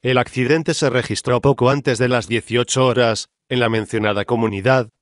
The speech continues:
ubicada muy cerca de los límites con el estado de Guanajuato. El reporte al novecientos once movilizó a las corporaciones de emergencia y policía para brindar las primeras atenciones.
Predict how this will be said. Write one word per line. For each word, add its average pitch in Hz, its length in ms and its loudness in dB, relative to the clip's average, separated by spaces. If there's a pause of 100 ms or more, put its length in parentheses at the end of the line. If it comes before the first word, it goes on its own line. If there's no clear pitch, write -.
ubicada 123 520 0
muy 113 160 -2
cerca 143 320 -2
de 120 100 2
los 113 180 -2
límites 143 400 0
con 120 160 0
el 107 80 -2
estado 139 360 -2
de 131 100 -2
Guanajuato. 113 760 0 (120)
El 127 160 0
reporte 151 420 0
al 139 100 2
novecientos 147 640 0
once 147 260 2
movilizó 117 500 0
a 147 60 0
las 135 160 -2
corporaciones 120 680 0
de 120 80 2
emergencia 139 600 0
y 135 60 0
policía 131 500 0
para 131 200 0
brindar 117 420 -2
las 143 180 -2
primeras 147 420 2
atenciones. 117 880 -2